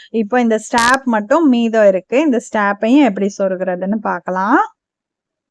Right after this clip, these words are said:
இப்போ இந்த ஸ்ட்ராப்பை ஒரு ஸ்ட்ராப் பிடிச்சிட்டு, மேல் பக்கமா இருக்கு பாருங்க, இந்த நாட்டோட ஹோல் இருக்கு இல்லையா,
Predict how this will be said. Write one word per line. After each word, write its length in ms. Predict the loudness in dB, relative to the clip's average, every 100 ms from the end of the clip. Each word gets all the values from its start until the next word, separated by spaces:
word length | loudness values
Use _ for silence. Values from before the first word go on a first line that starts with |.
| _ _
இப்போ 260 | -12 -2 0
இந்த 160 | 0 -4
ஸ்ட்ராப்பை 680 | -2 0 0 0 0 2 2 0 -12 _ _ _ _ _ _
ஒரு 340 | 2 4 4 2
ஸ்ட்ராப் 300 | 0 0 -2
பிடிச்சிட்டு, 720 | -4 -4 -6 -8 -4 0 2 4
மேல் 420 | 6 6 4 4
பக்கமா 440 | 0 -2 -2 0
இருக்கு 240 | -2 -4 -4
பாருங்க, 420 | -2 -2 -4 -4
இந்த 200 | -4 -4
நாட்டோட 560 | 0 0 0 2 0 0 0
ஹோல் 380 | 2 2 2
இருக்கு 240 | -4 -4 -6
இல்லையா, 540 | -2 0 2 4 2